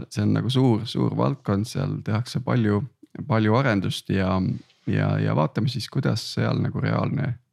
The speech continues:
töö käib, et, et, ähm, millised on tehnoloogiad, äh, milline organisatsioon, kuidas, äh, kogu asi kokku tuleb, et, äh, ja, ja meil on siis palutud siia külaliseks Kristjan Uba.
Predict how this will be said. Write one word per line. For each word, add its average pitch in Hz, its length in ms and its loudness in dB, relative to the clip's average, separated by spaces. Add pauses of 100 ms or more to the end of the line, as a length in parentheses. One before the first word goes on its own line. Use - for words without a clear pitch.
(100)
töö 123 200 4
käib, - 320 -2
et, - 280 -8
et, - 340 -6
ähm, 104 240 0 (200)
millised - 360 0
on 107 100 2
tehnoloogiad, 117 840 0
äh, - 280 -6
milline - 380 -2
organisatsioon, 117 760 0 (220)
kuidas, 101 420 -6 (100)
äh, 107 240 0 (840)
kogu 117 280 4
asi 113 380 4
kokku - 340 0
tuleb, 107 280 0
et, - 260 -4
äh, 85 240 2
ja, 127 260 2
ja 120 140 0
meil 131 180 4
on 120 100 4
siis 123 400 -4
palutud 135 440 0
siia 139 360 2
külaliseks 139 600 0
Kristjan 110 320 0
Uba. 190 240 4